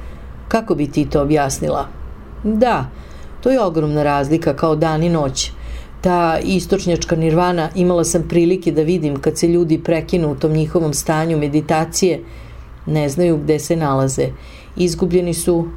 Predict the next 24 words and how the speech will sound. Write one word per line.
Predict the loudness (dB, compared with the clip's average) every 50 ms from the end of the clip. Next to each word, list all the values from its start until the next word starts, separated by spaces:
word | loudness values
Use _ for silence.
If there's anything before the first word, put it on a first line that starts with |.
| -14 -8
puni | -2 0 2 2 2
su | 0 -2 -2 -2
besa, | 2 2 2 2 2 -2 0 0 0 0 0 -4 -8 -14 -16 -18 -18 -18 -16 -16 -16 -4 0
ljute | 2 2 4 2 2 0 0 -2
se, | 0 0 0 0 -2 -4 -6 -12 -16 -18 -18 -10 -4
zenice | -2 0 2 2 2 4 2 0 2 2 2
u | 2 2
očima | 2 0 0 -4 -4 -2 -4
su | -4 -2 0
im | 0 0 2
jako | 2 2 0 0 -2 -2
široke. | -2 0 0 0 0 0 -2 -2 -4 -6 -6 -6 -6 -12 -18 -20 -20 -20 -20 -20 -20 -20 -20 -20 -20 -20 -20 -8 -2
U | 0 0
našoj | 2 2 0 0 0 0 0
molitvi | 2 2 2 2 0 0 -2 -2 0 2
nije | 2 2 2 0 0
tako, | -2 -2 -2 -2 -2 0 0
ona | 2 2 2
donosi | 2 2 2 2 0 0 0 -2 0
mir, | 2 4 4 4 4 2 -2 -8 -14 -18 -20 -20 -20 -18 -18 -18 -6 0
ljubav | 2 4 4 4 4 2 2
za | 2 0 0
bližnje, | 2 2 2 2 2 0 0 -2 -2 -2
saosećanje. | 0 0 0 0 0 -2 -2 -2 0 0 0 0 2 2 2 0 0